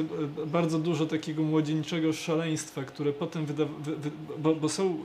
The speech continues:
e, książki, obiektywy, które, nie wiem, czy jest sobie, e, obiektywność w ogóle w obecnych czasach, ale, ale które się, które są być może, e, lepiej przemyślane literacko,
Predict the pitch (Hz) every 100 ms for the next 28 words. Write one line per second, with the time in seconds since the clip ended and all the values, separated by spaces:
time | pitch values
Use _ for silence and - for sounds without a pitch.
0 | 147 143 143 - 160 160 160 156 139 208
1 | - 165 160 139 - 131 127 - 160 139
2 | 127 - 135 131 - 131 127 143 127 127
3 | 127 143 - 175 135 117 120 117 117 127
4 | 120 - 127 - 120 123 139 139 143 -
5 | - - 147 143 156 156 151 143 135 143
6 | 151 151 160 143 - 147 143 147 143 143
7 | 143 143 123 151 151 147 - 143 - 143
8 | 139 139 139 135 131 - 131